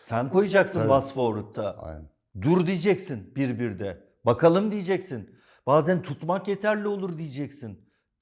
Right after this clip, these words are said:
Speaker 1: Gittin devre arasına iki bir. Önemli değil abi.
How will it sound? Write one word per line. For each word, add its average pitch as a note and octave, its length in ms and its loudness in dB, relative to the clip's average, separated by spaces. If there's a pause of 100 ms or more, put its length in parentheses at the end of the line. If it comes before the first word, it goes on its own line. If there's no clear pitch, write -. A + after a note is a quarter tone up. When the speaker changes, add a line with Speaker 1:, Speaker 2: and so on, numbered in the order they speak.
(100)
Speaker 1:
Gittin G3+ 360 -6
devre G3+ 240 4
arasına E3 320 -4
iki A#3 260 -4
bir. A3+ 140 -4
Önemli A3 480 -8
değil C4+ 340 -10
abi. B3+ 260 -14